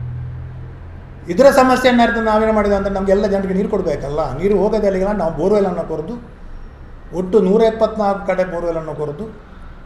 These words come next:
ಅದಕ್ಕೆ ಪಂಪ್ ಆಪ್-, ಆ, ಸಣ್ಣ ಮೊತ್ತದ ಒಂದು ಸಂಬಳದಲ್ಲಿ ಅವರನ್ನು ಪಂಪ್ ಆಪರೇಟರ್ ಚಾಲಕ, ಚಾಲಕರ ನೇಮಕ ಮಾಡಿ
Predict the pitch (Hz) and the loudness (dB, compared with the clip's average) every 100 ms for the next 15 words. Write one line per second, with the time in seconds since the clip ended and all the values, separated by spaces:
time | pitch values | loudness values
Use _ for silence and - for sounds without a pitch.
0 | - - 165 202 233 214 196 202 214 202 | -18 -8 -2 2 2 4 2 4 2 0
1 | 180 185 175 180 - 185 226 247 226 214 | -4 -2 -2 -6 -6 -2 0 2 2 2
2 | 202 196 180 185 - - 180 185 175 170 | 2 2 2 -2 -6 -8 -2 0 0 -2
3 | 180 185 190 180 175 175 165 165 165 - | -4 -2 0 0 -2 -2 -2 -2 -6 -6
4 | 170 185 175 175 160 - 147 139 147 151 | -4 -2 -2 -4 -8 -6 -6 -8 -10 -6
5 | 165 156 151 139 139 135 135 139 | -4 -4 -4 -6 -6 -6 -6 -6